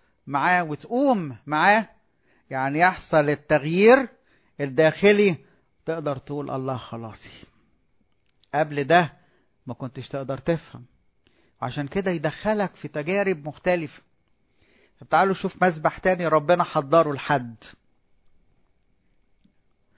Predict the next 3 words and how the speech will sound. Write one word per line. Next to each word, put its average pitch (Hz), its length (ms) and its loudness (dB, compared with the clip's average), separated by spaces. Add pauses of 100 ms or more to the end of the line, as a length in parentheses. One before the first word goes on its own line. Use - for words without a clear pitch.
(1500)
الناس 147 360 0
في 160 120 -2
السبي. 170 480 0